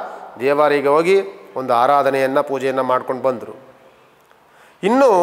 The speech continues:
ಐದು ವರ್ಷಗಳ ಕಾಲ ರಾಜ್ಯಭಾರವನ್ನು ಮಾಡಬೇಕು. ಈಗ ಪ್ರಾರಂಭದಲ್ಲಿ ಈ ರೀತಿಯಲ್ಲಾದಾಗ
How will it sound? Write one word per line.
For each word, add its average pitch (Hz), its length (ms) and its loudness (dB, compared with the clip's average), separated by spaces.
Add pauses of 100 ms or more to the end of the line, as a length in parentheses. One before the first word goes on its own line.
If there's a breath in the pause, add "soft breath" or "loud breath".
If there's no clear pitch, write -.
(560)
ಐದು 240 260 4
ವರ್ಷಗಳ 208 380 2
ಕಾಲ 190 280 2 (1500)
ರಾಜ್ಯಭಾರವನ್ನು 165 840 2
ಮಾಡಬೇಕು. 135 600 0 (1600)
ಈಗ 233 180 2
ಪ್ರಾರಂಭದಲ್ಲಿ 240 1000 2
ಈ 214 40 4
ರೀತಿಯಲ್ಲಾದಾಗ 165 840 2